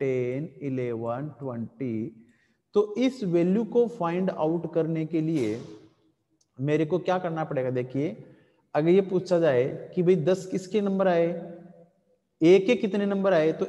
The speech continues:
ए के दस number आ रहे हैं और ए के बारह भी, यानी जो बगड़ से आता है उसके कितने number आए, दस number आए और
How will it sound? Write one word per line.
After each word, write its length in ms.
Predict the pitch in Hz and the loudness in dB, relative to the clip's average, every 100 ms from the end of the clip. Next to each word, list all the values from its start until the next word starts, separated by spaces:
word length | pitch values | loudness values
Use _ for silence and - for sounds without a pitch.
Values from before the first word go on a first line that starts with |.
| - | 0
ए 160 | 165 165 | 2 2
के 200 | 160 220 | 4 2
दस 260 | 165 185 196 | 4 0 0
number 280 | 196 196 196 | -4 0 0
आ 80 | |
रहे 160 | 196 196 | 0 -2
हैं 160 | 196 196 | -8 -8
और 180 | 185 160 | -6 0
ए 120 | 156 | 0
के 260 | 156 214 254 - - - | 0 -2 -2 -8 -18 -10
बारह 280 | 107 107 107 | -8 -6 -8
भी, 140 | 107 107 _ _ _ _ 139 | -10 -14 _ _ _ _ -2
यानी 180 | 170 | 0
जो 120 | 180 185 | 2 2
बगड़ 320 | 170 170 190 | 2 2 2
से 120 | 196 | 2
आता 180 | 190 196 | 2 0
है 40 | |
उसके 180 | 185 190 | 0 -2
कितने 260 | 190 190 190 | -4 -2 -2
number 240 | 185 180 | 0 2
आए, 100 | 175 | 2
दस 260 | 151 175 190 | 0 -2 -2
number 280 | 185 185 185 | -2 0 2
आए 180 | 190 208 - - | 0 -2 -12 -4
और 500 | 139 175 202 - - | 0 0 -2 -14 -16